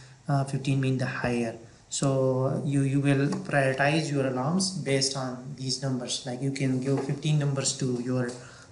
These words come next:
uh, alarms, and the naming convention, that depends on you. Like, you can create, uh, any alarm priority, you can give any name to it, like, uh,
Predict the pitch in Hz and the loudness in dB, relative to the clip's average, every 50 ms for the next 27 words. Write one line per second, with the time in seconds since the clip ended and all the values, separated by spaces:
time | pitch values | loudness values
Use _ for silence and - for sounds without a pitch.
0 | - - 143 131 123 120 117 120 117 - 131 123 117 110 110 110 113 - - - | -4 -2 0 0 2 0 0 0 0 0 0 -2 -2 -2 -4 -6 -4 -4 -4 -6
1 | - - - - - - - 147 143 143 143 135 147 147 160 160 160 165 160 156 | -8 -14 -20 -20 -8 -2 2 4 6 6 4 6 6 6 6 6 6 6 4 4
2 | 165 151 147 143 143 143 - - 143 135 131 131 131 127 127 127 123 127 120 120 | 4 4 6 6 6 4 4 2 2 2 2 2 0 2 0 0 0 0 0 0
3 | 117 117 117 113 117 - 117 113 - - - 123 120 - 135 131 127 - - 123 | -2 -2 -4 -6 -6 -8 -10 -12 -12 -10 -6 -6 -4 -2 -2 -4 -2 -2 -2 -2
4 | 127 - - 131 135 135 131 135 - - - - - - - - - - - 135 | -2 -2 -2 0 0 0 -2 -2 -6 -10 -14 -16 -18 -20 -20 -20 -20 -6 -2 0
5 | 131 131 131 - 190 151 147 151 147 147 143 139 143 143 - 147 143 143 143 139 | 0 2 2 2 4 6 6 6 6 6 6 6 4 4 4 4 4 4 4 4
6 | 143 147 143 139 139 135 131 - 135 123 123 120 127 120 127 - - 143 147 147 | 4 4 4 4 4 2 0 0 0 -2 0 0 -2 -2 -2 0 2 4 4 4
7 | 147 143 143 143 143 143 147 - 143 139 139 143 139 - - - - - - - | 4 4 4 4 4 4 2 2 2 0 0 0 0 -2 -4 -4 -12 -20 -20 -20
8 | - - - - - - - 143 127 123 123 123 123 - - 127 123 123 120 120 | -20 -20 -20 -20 -20 -6 -2 0 0 2 0 0 -2 -2 0 0 2 2 2 0
9 | 120 117 117 120 | 0 0 -2 -4